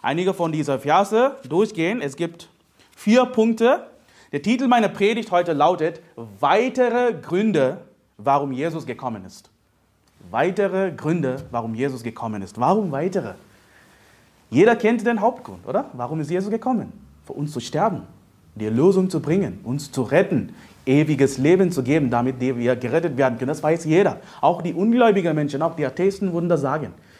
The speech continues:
„Hey, warum denn zu Jesus gekommen ist?“ Sie würden sagen, „Ja, er ist gekommen, für Menschen Sünden zu sterben, uns zu erlösen.“ Auch diejenigen, die an Jesus nicht glauben, würden das sagen. Matthäus Kapitel fünf, Vers siebzehn. Guck mal,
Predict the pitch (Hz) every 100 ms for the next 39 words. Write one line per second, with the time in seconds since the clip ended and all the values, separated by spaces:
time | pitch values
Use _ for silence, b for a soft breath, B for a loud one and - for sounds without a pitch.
0 | b 139 117 131 185 180 180 147 147 139
1 | 123 - 160 127 113 120 113 123 113 127
2 | 147 82 - 110 123 131 B B - 78
3 | B B B _ - 110 107 98 - -
4 | - 101 107 113 120 110 107 - - -
5 | 98 117 113 127 123 117 113 92 104 131
6 | 151 170 165 113 - 113 107 147 156 185
7 | 208 - 113 135 143 151 185 175 165 156
8 | 139 139 151 135 151 151 127 170 143 135
9 | 127 131 127 123 127 147 92 - - _
10 | _ - - - - _ B B B B
11 | B 131 170 233 233 202 170 165 156 202
12 | 226 220 170 160 139 214 185 131 123 175
13 | 147 120